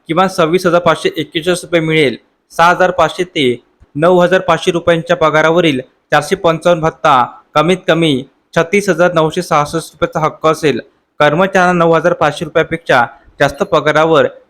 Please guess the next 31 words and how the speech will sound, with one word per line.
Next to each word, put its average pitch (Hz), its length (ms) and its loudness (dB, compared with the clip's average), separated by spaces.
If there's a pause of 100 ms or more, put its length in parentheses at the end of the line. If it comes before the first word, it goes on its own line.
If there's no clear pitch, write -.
(120)
तीनशे 160 300 0
एकोणऐंशी 170 580 -2
पॉइंट 170 300 2
एक 175 200 0
टक्का 175 220 0
महागाई 160 320 2
भत्ता 160 300 0
मिळेल, 156 340 0 (420)
म्हणजे 151 240 -2
किमान 156 380 0 (420)
त्रेचाळीस 180 360 2
हजार 180 200 2
दोनशे 160 280 -2
पंचवीस 151 400 -4
रुपये. 135 360 -2 (340)
डॉक्टर 143 240 2
सिंह 175 260 0
यांनी 170 280 0
स्पष्ट 165 320 -2
केले 160 280 -4
की 151 280 -4 (280)
ओल्ड 175 240 4
न्यूट्रिशन 175 460 -2
सिस्टीम 151 520 -4 (260)
एकोणीसशे 180 380 0
सत्त्याऐंशी 175 460 -2
स्केलनुसार 160 680 0 (300)
एकोणीस 175 380 0
गुणांच्या 165 420 0
वाढीच्या 151 380 2
आधारे 151 400 2